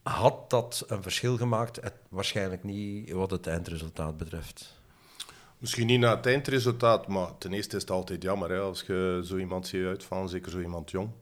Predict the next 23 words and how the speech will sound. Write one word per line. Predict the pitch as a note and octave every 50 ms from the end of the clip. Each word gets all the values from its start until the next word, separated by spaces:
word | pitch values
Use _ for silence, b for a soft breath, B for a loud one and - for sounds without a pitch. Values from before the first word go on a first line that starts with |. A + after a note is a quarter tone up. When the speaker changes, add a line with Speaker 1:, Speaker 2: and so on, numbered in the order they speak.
| _
Speaker 2:
die | - - E2 F#2 F2+ F2+ - - - - F2 -
toch | - G2 E2+ -
zeer | - - G2+ G2+
goed | F2+ G2 G#2 G#2+ -
aan | G2+ F#2
de | F#2 F#2
wedstrijd | F#2+ G2 F#2+ - - G#2 F#2+ F2
was | - G2 F#2 E2+
begonnen, | E2 E2 F2+ G#2+ A#2+ B2+
vond | B2+ C#3 C#3
ik. | C#3+ C#3 -
En, | - F2+ F#2 F2+
en, | F2 E2+ E2+ E2
en | D#2 D2+ E2+ E2+
dat | E2+ E2+ E2
zeker | - G2+ F#2+ - F#2
in | F#2 F2+
de | F2 F2+
tweede | - F#2 F#2 F2+ E2
set | - - F#2+ F#2+ -
toch | - F#2+ F2+ E2
wel, | F2 F#2 F2+ F2 E2+ E2+ E2+ E2
eh, | E2+ E2+